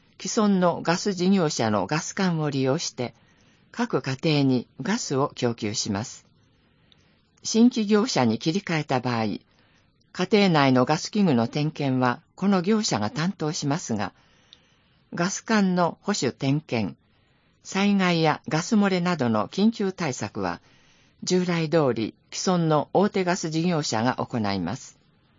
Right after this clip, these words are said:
契約切り替えを考える際には、事前に契約内容を確認し、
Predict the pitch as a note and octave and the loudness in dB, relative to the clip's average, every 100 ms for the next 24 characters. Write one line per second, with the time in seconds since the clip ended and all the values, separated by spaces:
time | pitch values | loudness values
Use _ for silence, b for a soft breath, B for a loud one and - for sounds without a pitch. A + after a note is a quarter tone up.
0 | b b b b b b b _ _ _ | b b b b b b b _ _ _
1 | - A#3 A3+ A3+ F#3+ F#3+ A3 - F3+ F3 | 2 4 6 2 0 0 0 0 0 0
2 | E3 F3+ G3+ G#3 E3 A2+ C#3 B2 G#2+ G2 | 0 0 2 2 0 -2 -2 -2 0 0
3 | F2+ - b b b b b - E3 F#3+ | -4 -6 b b b b b -6 -2 0
4 | F3 E3 D#3+ - G3 A3 G#3+ G#3 F#3+ F#3+ | 2 2 0 -2 0 0 0 0 0 2
5 | C#3 A2+ G2 - B2+ D#3+ C#3 A#2 - - | 2 2 0 -4 -6 -2 2 0 -2 -8